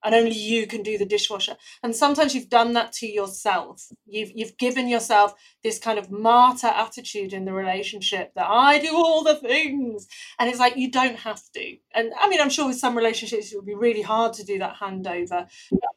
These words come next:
hopefully, if you've got a good relationship, you have to say, "Look, I've taken on too much. My bad." You know, I can do all of this, ju-, but just because I can doesn't mean I should, you know?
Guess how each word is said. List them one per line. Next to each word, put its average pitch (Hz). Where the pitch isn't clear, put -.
hopefully, 185
if 208
you've 220
got 220
a 202
good 285
relationship, 190
you 233
have 240
to 269
say, 285
"Look, 339
I've 254
taken 285
on 277
too 277
much. -
My 277
bad." 247
You 214
know, 247
I 247
can 381
do 247
all 202
of 185
this, 202
ju-, 254
but 269
just 349
because 349
I 277
can 220
doesn't 262
mean 247
I 233
should, 190
you 208
know? 233